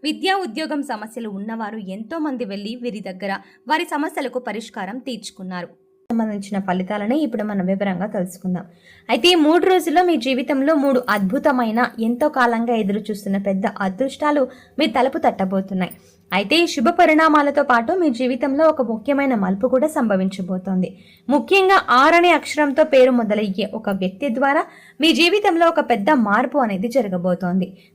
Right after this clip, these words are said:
దీని గురించి మీరు చాలా జాగ్రత్తగా ఉండాలి. కానీ ఈ ఆర్ అనే వ్యక్తి కాకుండా మరొక వ్యక్తి ద్వారా మీ జీవితంలోకి ఊహించని గొప్ప అదృష్టం రాబోతోంది. ఆ వ్యక్తి మరెవరో కాదు.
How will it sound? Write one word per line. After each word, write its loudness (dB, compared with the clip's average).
దీని 4
గురించి 0
మీరు 2
చాలా 0
జాగ్రత్తగా -4
ఉండాలి. -2
కానీ 2
ఈ 0
ఆర్ 6
అనే 6
వ్యక్తి 0
కాకుండా 0
మరొక 2
వ్యక్తి 0
ద్వారా -2
మీ 2
జీవితంలోకి -4
ఊహించని -2
గొప్ప -4
అదృష్టం -4
రాబోతోంది. -2
ఆ 6
వ్యక్తి 2
మరెవరో 2
కాదు. 0